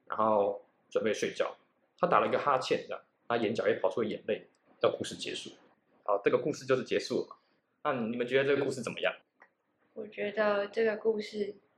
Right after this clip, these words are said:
Speaker 2: 感觉是在告诉我们，就是哭有很多种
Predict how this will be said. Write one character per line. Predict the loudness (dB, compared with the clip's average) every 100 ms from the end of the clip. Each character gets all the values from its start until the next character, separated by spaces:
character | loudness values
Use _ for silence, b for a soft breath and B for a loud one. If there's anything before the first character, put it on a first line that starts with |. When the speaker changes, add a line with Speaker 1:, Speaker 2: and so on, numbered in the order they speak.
| _
Speaker 2:
感 | -2 -2 -2
觉 | -6 -6
是 | -8 -8
在 | -2 0 0 -4 -8 _ _ _
告 | 2 4
诉 | 4 2 2
我 |
们， | -4 -12 -14
就 | -2 0
是 | 2 0
哭 | 4 8 8
有 | 6
很 | 4 -2
多 | 2 2
种 | 2